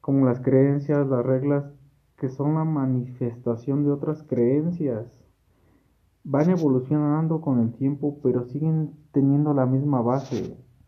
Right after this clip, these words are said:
Eh, por ejemplo, voy a dar otro ejemplo, la creencia familiar de que la gente solo debe casarse con alguien de su religión. Esto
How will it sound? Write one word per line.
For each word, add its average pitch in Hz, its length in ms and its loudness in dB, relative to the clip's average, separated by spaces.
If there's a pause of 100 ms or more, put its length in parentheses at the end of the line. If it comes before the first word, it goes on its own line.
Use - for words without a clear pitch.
(1500)
Eh, 123 600 2 (420)
por 135 180 0
ejemplo, 131 920 0
voy 139 160 0
a 147 40 2
dar 131 140 2
otro 135 200 0
ejemplo, 135 480 -2
la 139 160 0
creencia 127 420 -2
familiar 120 520 0
de 127 140 -2
que 127 80 -6
la 113 100 0
gente 131 320 -2
solo 127 260 -2
debe 123 260 0
casarse 120 560 -6
con 120 220 0
alguien 120 300 0
de 110 120 -4
su 113 120 -10
religión. 110 720 -6 (140)
Esto 117 760 -8